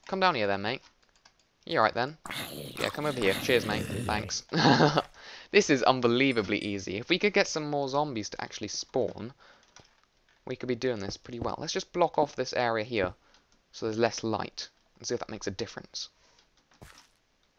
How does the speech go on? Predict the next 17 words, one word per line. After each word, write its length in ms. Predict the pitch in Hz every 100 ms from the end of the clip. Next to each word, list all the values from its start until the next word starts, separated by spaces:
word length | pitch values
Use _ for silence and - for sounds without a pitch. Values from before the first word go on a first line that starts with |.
| _ _ _ _ _ _ _ _ _ _ _ _ - _ -
Yeah, 280 | 120 110 92
there 200 | 117 143
we 80 | 127
go. 180 | 101 98
More 280 | 104 127 120
are 60 |
spawning 360 | - 92 101 98
now, 100 | 95
I 60 |
think. 200 | 92 104 - - - - - - - - -
I'm 100 | 117
not 120 | 107
sure. 240 | - 107 110 117 - - -
Maybe. 340 | 107 101 127 - _ _ _ _
Yes, 380 | 110 139 143 -
level 280 | 131 185 190
four. 400 | - 139 107